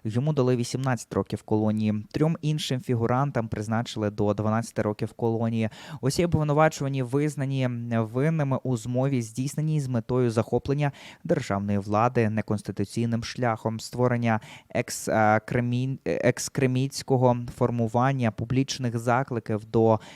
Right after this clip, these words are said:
захоплення державної влади та вчинення інших дій, спрямованих на заподіяння шкоди національній безпеці Білорусі,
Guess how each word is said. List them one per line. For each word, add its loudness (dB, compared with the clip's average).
захоплення 0
державної 0
влади 0
та 0
вчинення -2
інших -4
дій, -2
спрямованих 2
на 2
заподіяння -2
шкоди 0
національній -2
безпеці -2
Білорусі, 0